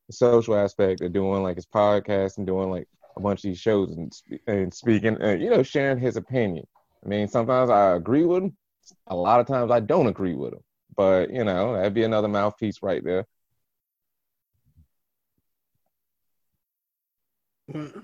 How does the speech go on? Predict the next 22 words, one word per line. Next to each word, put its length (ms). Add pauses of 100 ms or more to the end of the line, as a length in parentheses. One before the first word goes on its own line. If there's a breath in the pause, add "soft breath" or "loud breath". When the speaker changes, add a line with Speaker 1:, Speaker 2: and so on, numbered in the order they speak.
Speaker 2:
okay. 280 (1300 soft breath)
So, 440 (580 soft breath)
that 280
is 260
our 320
council. 720 (1300)
There 180
you 160
have 320
it. 160 (520)
What's 180
your 120
overall 840 (760 soft breath)
opinions 520
of 140
the 60
council? 440
I'm 80
gonna 120
ask 220
you 100
guys. 500